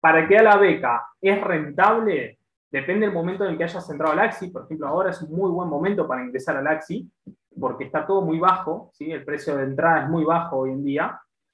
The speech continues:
Entonces, si a vos una cuenta te está generando alrededor de ciento ochenta, doscientos dólares, o vamos a poner ciento cincuenta dólares por día, eh, por, por mes, es muy probable que en seis meses ya estés recuperando tu capital, ¿sí?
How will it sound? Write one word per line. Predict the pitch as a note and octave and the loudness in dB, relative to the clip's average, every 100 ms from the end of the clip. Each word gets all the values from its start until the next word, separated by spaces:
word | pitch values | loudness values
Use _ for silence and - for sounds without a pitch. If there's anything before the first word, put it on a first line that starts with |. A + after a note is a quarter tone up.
| _ - | _ -8
Entonces, | F#3 E3 D#3+ D3+ - - | -2 0 0 -4 -6 -8
si | C#3 | -4
a | |
vos | D#3 F3 | -2 -2
una | F3 E3+ | -2 -2
cuenta | F3+ F#3 C#3+ B2+ | 0 0 -2 -6
te | |
está | B2+ D3 | -8 -10
generando | D#3+ D#3 E3+ D#3 B2+ | -6 -2 0 0 0
alrededor | B2 C#3 D#3 C3+ | -2 0 2 0
de | C3 B2 A#2+ | -2 -6 -8
ciento | - C3+ C3+ | -12 -10 -8
ochenta, | C3+ F3 D3+ B2+ A#2+ A#2 A#2 A2+ - | -2 -2 0 -2 -2 -2 -4 -8 -10
doscientos | B2+ B2 D3+ C#3+ D3 | -6 -6 -6 -2 2
dólares, | E3+ D3 A#2+ A2+ A#2 | 4 4 0 -4 -12
o | A#2 _ _ - - _ | -14 _ _ -20 -20 _
vamos | D3+ D#3+ D#3 | -4 -4 -4
a | |
poner | D#3+ A#3+ F#3 | -4 -2 -4
ciento | D3 C3+ | -6 -10
cincuenta | - C3 G3 G3 E3+ | -8 -4 -2 -2 0
dólares | C#3+ F3+ E3 D3 - | 0 0 0 -2 -6
por | C#3 E3 | -8 -6
día, | G#3+ G3 C3+ | -4 -4 -4
eh, | C3 B2 | -8 -6
por, | B2 B2 - | -6 -8 -8
por | - D3 | -6 0
mes, | G3+ G#3+ - _ _ _ - - - _ _ - | 2 0 -4 _ _ _ -20 -20 -20 _ _ -20
es | - D#3 | -4 0
muy | E3+ E3 | 0 2
probable | E3 F#3+ D#3+ | 2 2 0
que | |
en | D3 | -4
seis | C#3+ D#3+ F3 | -6 -6 -4
meses | G3 F3+ - | -4 -6 -8
ya | |
estés | D3 D3 | -10 -8
recuperando | D3 C#3 A2+ C#3 C#3+ C3 | -8 -8 -8 -6 -6 -8
tu | |
capital, | A#2 A2+ A#2 B2 - - | -8 -10 -6 -6 -6 -12
¿sí? | _ C3+ F#3+ F3+ | _ -6 -6 -8